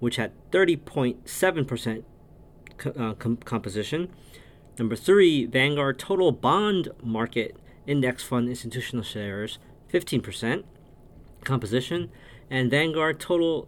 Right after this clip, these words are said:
International Bond Index Fund, which had six point two percent share. So I was just curious, what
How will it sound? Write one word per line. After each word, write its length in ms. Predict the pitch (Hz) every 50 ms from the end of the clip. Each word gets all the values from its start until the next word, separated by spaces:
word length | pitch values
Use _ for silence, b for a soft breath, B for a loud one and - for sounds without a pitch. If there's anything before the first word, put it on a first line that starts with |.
| -
International 880 | 151 147 143 143 - 156 147 135 135 135 143 139 143 - 147 143 135 123
Bond 460 | - - 120 123 123 123 127 127 127
Index 480 | - 135 123 117 117 113 110 - - -
Fund, 500 | - - 120 117 113 113 113 113 120 -
which 200 | 139 127 - -
had 240 | - 107 104 104 -
six 260 | - - 127 - -
point 240 | - - 120 110 -
two 140 | - 180 170
percent 340 | - 113 - - - -
share. 300 | - - - 76 - 113 B B B B B B B
So 140 | - - -
I 180 | 185 214 233
was 160 | 226 180 143
just 120 | - - -
curious, 580 | - - 190 180 151 120 113 104 - - - - - - - -
what 600 | 131 135 131 135 143 160 180 196 208 202 -